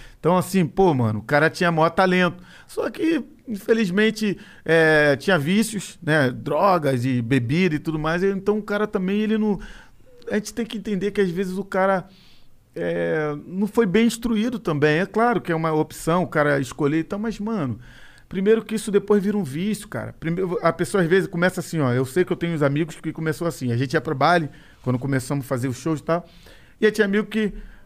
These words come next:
falava assim, "Ah, eu não uso-, não usava nada."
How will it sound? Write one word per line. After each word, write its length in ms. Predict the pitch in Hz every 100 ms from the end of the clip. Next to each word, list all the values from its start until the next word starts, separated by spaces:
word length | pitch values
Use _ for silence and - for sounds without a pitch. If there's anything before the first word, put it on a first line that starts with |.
| -
falava 200 | 185 196
assim, 280 | 196 180 127 - - - - _ - - -
"Ah, 160 | 220 220
eu 60 |
não 180 | 165 185
uso-, 200 | 196 196
não 120 | 175 180
usava 300 | 175 185 208
nada." 320 | 175 127